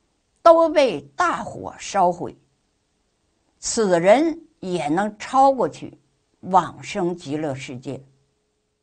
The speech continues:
世人已曾知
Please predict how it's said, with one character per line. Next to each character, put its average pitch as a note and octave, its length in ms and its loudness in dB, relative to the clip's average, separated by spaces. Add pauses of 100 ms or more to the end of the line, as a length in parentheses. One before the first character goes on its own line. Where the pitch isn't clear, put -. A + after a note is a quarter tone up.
(1040)
世 - 280 -6
人 D3+ 560 -2 (260)
已 D#3+ 320 -2
曾 B3+ 360 0
知 G3 320 -4